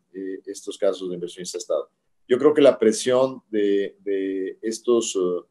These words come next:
de estos juicios es el elemento fundamental que ya hizo cambiar de opinión en algún momento el gobierno. Por eso la importancia de seguir manteniendo los, los acuerdos. Sí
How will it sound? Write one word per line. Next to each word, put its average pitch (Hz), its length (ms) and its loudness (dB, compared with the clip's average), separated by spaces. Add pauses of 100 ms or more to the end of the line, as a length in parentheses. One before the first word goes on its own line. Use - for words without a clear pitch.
de 107 80 -4
estos 110 320 -6
juicios 113 580 -4 (480)
es 120 180 2
el 135 120 6
elemento 117 360 0
fundamental 107 720 2 (160)
que 98 160 -6
ya 117 160 10
hizo 123 400 2
cambiar 104 400 2
de 107 100 4
opinión 98 460 -4
en 95 80 -8
algún 92 240 -10
momento 90 400 -14
el 90 60 -6
gobierno. 95 340 -2 (540)
Por 107 120 4
eso 113 140 2
la 123 80 4
importancia 110 840 0
de 101 100 -12
seguir 98 280 -6
manteniendo 92 640 -8
los, - 220 -18 (240)
los 87 160 -18
acuerdos. - 480 -14
Sí 165 420 0